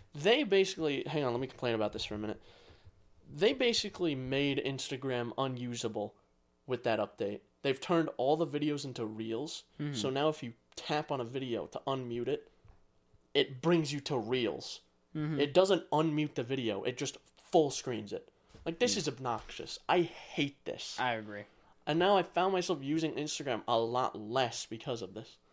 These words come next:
Speaker 2: Yeah. Have you, um, with Instagram, I meant to ask this. Does your phone only let you swipe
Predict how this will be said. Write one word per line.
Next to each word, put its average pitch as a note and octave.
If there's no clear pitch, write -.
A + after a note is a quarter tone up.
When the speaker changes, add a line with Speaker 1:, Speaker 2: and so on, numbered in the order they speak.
Speaker 2:
Yeah. G#2+
Have E3+
you, G#3
um, E3
with D#3
Instagram, D3+
I A#2
meant D3
to C#3+
ask A#2
this. G#2+
Does -
your G3+
phone C#3+
only D3+
let C#3+
you B2+
swipe B2